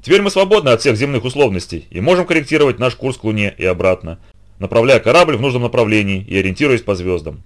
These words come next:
Упомянутый Коллинзом крестик означает наличие у прибора оптического прицела, но у секстанта его нет. Из любопытства я перечитал книгу. Коллинз имеет в виду именно секстант.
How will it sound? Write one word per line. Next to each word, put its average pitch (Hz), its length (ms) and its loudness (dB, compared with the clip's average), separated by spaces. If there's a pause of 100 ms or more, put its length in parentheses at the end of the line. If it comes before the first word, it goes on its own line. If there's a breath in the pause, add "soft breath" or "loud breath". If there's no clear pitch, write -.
(1200)
Упомянутый 196 500 2
Коллинзом 185 380 4
крестик 196 500 0
означает 127 440 0
наличие 160 360 0
у - 20 0
прибора 135 360 4
оптического 127 400 -2
прицела, 120 560 0 (380)
но 104 80 -2
у 110 40 -2
секстанта 156 400 2
его 160 160 4
нет. 170 260 0 (600)
Из 92 100 -8
любопытства 135 480 2
я 160 160 2
перечитал 160 420 2
книгу. 85 380 -10 (460)
Коллинз 185 320 2
имеет 165 260 0
в 120 40 -6
виду 143 200 0
именно 143 280 -4
секстант. 113 480 -2